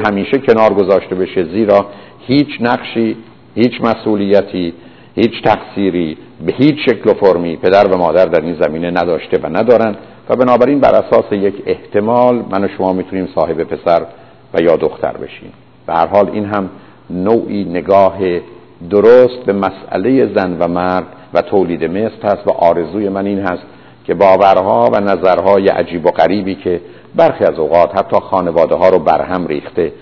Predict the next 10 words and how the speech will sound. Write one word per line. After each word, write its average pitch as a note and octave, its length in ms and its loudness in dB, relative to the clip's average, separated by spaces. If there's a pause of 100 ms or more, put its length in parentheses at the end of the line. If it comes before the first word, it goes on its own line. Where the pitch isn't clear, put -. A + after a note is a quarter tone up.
(220)
و B2+ 60 2
یا C#3+ 140 6
روابط G2 500 2
فامیل E2+ 480 -4
رو E2 100 -4
به C#2+ 100 -6 (100)
صورت D#2+ 280 -2
آزاردهنده‌ای E2 880 2
در C#2+ 160 -2
آورده، C#2+ 420 -6